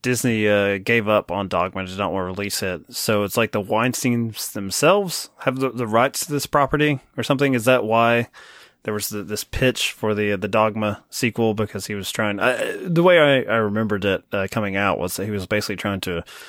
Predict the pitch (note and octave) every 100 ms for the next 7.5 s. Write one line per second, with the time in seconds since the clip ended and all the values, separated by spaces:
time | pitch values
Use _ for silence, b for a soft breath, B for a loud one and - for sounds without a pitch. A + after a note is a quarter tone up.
0 | B B _ - - B2 A#2 F#2+ F#2 G2
1 | G2 F#2+ F2 G2 F#2+ G#2+ G2 G2 G2+ G2+
2 | - G2 F2 - G#2 F2+ - - A2 G2
3 | F#2+ F2 - _ A#2 A2+ - F#2+ - -
4 | - G2 F#2+ F2+ G#2 G2 F#2+ G#2 G2+ G2+
5 | A2+ G2+ F2+ G#2 G#2 G2 F#2 G#2+ G2 F#2+
6 | F2+ - F#2+ - G#2 G2 F#2 - G2+ D#2
7 | - G2+ F#2+ F#2 F2